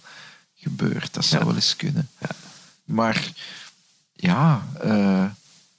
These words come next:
Speaker 1: ik vergeet op de duur ook dat mijn lichaam er anders uitziet.
Speaker 2: Ja.
Speaker 1: Ik bedoel, eh, ja, het, het zit, het zit vooral tussen de oren, hè. Het is, het zit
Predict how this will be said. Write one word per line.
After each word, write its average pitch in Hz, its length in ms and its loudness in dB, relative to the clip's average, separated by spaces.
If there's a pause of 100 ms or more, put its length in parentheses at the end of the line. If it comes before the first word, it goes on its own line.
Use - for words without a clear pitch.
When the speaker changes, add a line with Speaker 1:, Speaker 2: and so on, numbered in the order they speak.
(840)
Speaker 1:
ik - 180 0
vergeet - 760 2
op 113 180 -2
de 110 100 -2
duur 107 320 4
ook - 300 0 (560)
dat 101 140 0
mijn 95 200 6
lichaam 113 460 2
er 95 140 -2
anders 101 360 -2
uitziet. - 720 -4
Speaker 2:
Ja. - 60 -2
Speaker 1:
Ik 101 80 -4
bedoel, 107 400 2 (640)
eh, 95 920 4 (1120)
ja, 151 440 0 (1040)
het, - 280 -6
het - 220 0
zit, - 380 2
het - 120 -4
zit - 200 2
vooral 185 260 2
tussen 131 260 2
de 107 140 0
oren, 110 400 2
hè. 131 120 -2
Het 175 180 -2
is, - 160 0
het - 120 -6
zit - 200 -2